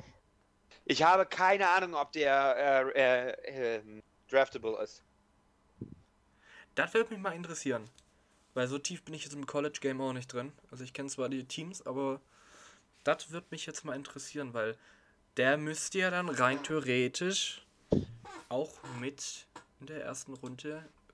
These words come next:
Speaker 2: gehandelt werden. Ja gut, dann
Speaker 1: Äh,
Speaker 2: die
Speaker 1: warte
Speaker 2: anderen
Speaker 1: ganz kurz. Ich gucke kurz nach. Ich gucke für dich kurz nach, weil
Speaker 2: Mach
Speaker 1: ich ein
Speaker 2: das.
Speaker 1: toller Dude bin.
Speaker 2: Du bist klasse, Max.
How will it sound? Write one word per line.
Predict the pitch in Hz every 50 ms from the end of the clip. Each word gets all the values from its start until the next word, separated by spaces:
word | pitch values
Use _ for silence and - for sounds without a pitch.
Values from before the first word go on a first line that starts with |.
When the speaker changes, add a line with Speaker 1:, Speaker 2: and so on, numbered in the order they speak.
| _ _ _ -
Speaker 2:
gehandelt | - 123 139 165 190 185 135 113 98 98
werden. | 104 101 98 95 104 113 120 _ _ _ _ _ _ _ _ _ _ _ _ _ _ _ _ _ _ _ _ _ _ _ _ _ _ _ _ _ _ _ _ _ _ _ _ _ _ _ _ _ _ _ _ _ _ _ _ _ _ _ -
Ja | 127 120 120
gut, | 117 143 156 120
dann | 117
Speaker 1:
Äh, | 117 120 123
Speaker 2:
die | 123 113
Speaker 1:
warte | 110 120
Speaker 2:
anderen | 110 113 113 123 135
Speaker 1:
ganz | 131 143 151 147 -
kurz. | - 180 175 180 196 202 -
Ich | - 165 - -
gucke | - 208 208 208 220 208
kurz | - 214 214 208 202 - -
nach. | 175 180 190 185 170 160 156 160 160 160
Ich | - - 139 -
gucke | - 175 170 - 196
für | - 175 156
dich | 156 151 - -
kurz | - 110 95 - - -
nach, | 98 98 98 117 165 220 240 - -
weil | - 135 131
Speaker 2:
Mach | 131
Speaker 1:
ich | 123 101
ein | 101
Speaker 2:
das. | -
Speaker 1:
toller | - 123 117 113 101
Dude | - - 113 123 139 - _
bin. | 190 208 226 302 370 - _ _ _ _ _ _ _ _ _ _ _ _ _ _ _ _ _ _ _ - - - - _ _ _ _ _ -
Speaker 2:
Du | - 151
bist | 147 - 104 -
klasse, | - - - 101 - - - 110
Max. | 110 110 117 - - -